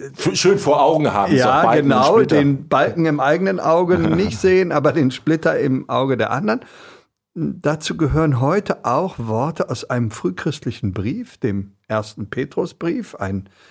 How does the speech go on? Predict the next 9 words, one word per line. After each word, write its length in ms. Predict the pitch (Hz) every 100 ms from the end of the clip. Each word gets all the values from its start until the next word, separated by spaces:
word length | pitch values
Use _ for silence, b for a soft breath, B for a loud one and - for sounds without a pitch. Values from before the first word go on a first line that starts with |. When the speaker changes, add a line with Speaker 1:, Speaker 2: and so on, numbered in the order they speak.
| b
Speaker 2:
Brief 300 | 117 151 -
also 240 | 165 123 147
im 200 | 123 117
Neuen 320 | 120 131 127
Testament, 640 | 120 - 107 104 185 269
zweites 480 | - 135 131 127 -
Jahrhundert 400 | 104 113 107 -
nach 180 | 101 95
Christus. 560 | - 202 - 185 -